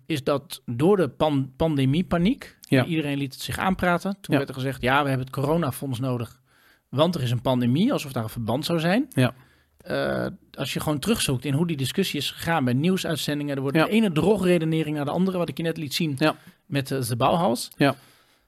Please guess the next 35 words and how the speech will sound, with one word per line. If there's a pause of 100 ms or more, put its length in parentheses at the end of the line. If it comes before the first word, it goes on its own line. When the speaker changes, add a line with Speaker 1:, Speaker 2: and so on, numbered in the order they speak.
(460)
Speaker 1:
Ehm, (280)
het
gevolg
daarvan
is
wel
dat
die
obligaties
zijn
afgesloten
en
linksom
of
rechtsom,
als
je
dat
niet
doet,
Speaker 2:
Ja.
Speaker 1:
<clears throat>
dan
is
Nederland
zijn
A
A-status,
A
A
A-status
kwijt.
Speaker 2:
Ja. (500)
Speaker 1:
En,
ehm,